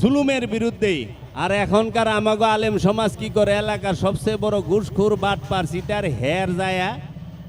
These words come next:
হের লগে বাউ রাখে। গরিবের দামই নাই, গরিব মানুষের লগে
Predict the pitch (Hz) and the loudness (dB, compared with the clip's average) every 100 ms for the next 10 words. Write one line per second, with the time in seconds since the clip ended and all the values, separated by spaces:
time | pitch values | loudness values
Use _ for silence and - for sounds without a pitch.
0 | - - - 151 196 190 185 160 160 147 | -16 -16 -4 0 2 2 2 2 2 2
1 | 127 - - - - - 139 220 226 214 | 0 -4 -6 -16 -20 -2 4 4 4 0
2 | 196 202 208 202 202 202 196 214 - - | 0 0 0 2 2 0 -2 -6 -12 -18
3 | - - 135 202 208 202 190 190 202 214 | -20 -8 -2 0 0 -4 0 0 2 2